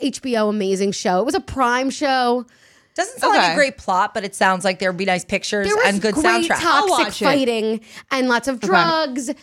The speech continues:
Speaker 1: and, like, alcohol and, like, all that shit. But it, I have to say, it's really slow to warm up.
Speaker 3: Okay.
Speaker 1: It
Speaker 3: I'm
Speaker 1: takes a
Speaker 3: gonna
Speaker 1: few
Speaker 3: watch it, 'cause
Speaker 1: episodes.
Speaker 3: I'm,
Speaker 2: Out
Speaker 3: I'm
Speaker 2: of
Speaker 3: out
Speaker 2: what,
Speaker 3: of
Speaker 2: ten?
Speaker 1: Yes.
Speaker 2: Three
Speaker 3: I'm out
Speaker 2: out
Speaker 3: of
Speaker 2: of ten
Speaker 3: stuff.
Speaker 2: episodes you can't are good.
Speaker 1: You,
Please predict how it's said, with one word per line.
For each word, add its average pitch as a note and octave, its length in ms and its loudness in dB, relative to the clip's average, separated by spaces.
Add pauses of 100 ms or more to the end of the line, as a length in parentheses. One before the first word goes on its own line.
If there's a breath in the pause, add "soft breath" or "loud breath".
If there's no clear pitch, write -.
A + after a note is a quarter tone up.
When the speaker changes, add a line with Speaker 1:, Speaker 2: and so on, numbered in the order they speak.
(200 loud breath)
Speaker 1:
and, B3 200 0
like, G3 340 -2
alcohol C#4 560 2
and, B3 80 -2
like, G3+ 160 -8
all C#4 180 0
that A#3 200 -2
shit. A3+ 340 -2 (180 loud breath)
But C#4+ 120 4
it, C#4+ 180 -2
I B3 80 0
have B3+ 180 0
to B3 80 -6
say, A3+ 160 0
it's G3+ 220 -4
really A3+ 280 0
slow G3 500 -2
to D#3+ 80 -4
warm D#3 260 -10
up. - 240 -14 (100)
Speaker 3:
Okay. E3+ 300 -10 (100)
Speaker 1:
It - 140 -8
Speaker 3:
I'm B3 120 2
Speaker 1:
takes D#4+ 100 0
a E4+ 40 4
Speaker 3:
gonna C#4+ 100 2
Speaker 1:
few G#3 80 4 (100)
Speaker 3:
watch - 0 - (120)
it, E3+ 100 -2
'cause - 200 -6
Speaker 1:
episodes. F#3+ 160 -2
Speaker 3:
I'm, C4 180 4
Speaker 2:
Out C4 220 -6
Speaker 3:
I'm A#3+ 220 2
Speaker 2:
of A3+ 80 -4
Speaker 3:
out - 20 4
Speaker 2:
what, A#3 180 2
Speaker 3:
of A3 80 -2
Speaker 2:
ten? G3+ 360 -4 (300)
Speaker 1:
Yes. - 500 -8
Speaker 2:
Three A3+ 140 0
Speaker 3:
I'm C4+ 60 2
out A#3+ 120 4
Speaker 2:
out B3 60 2
Speaker 3:
of C#4 100 0
Speaker 2:
of - 60 -10
ten A#3 120 0
Speaker 3:
stuff. A3+ 60 2
Speaker 2:
episodes G#3 440 0
you F3+ 80 -10
can't F#3+ 300 -2 (160)
are F3+ 200 0
good. D3+ 240 -6 (120)
Speaker 1:
You, D#4+ 220 4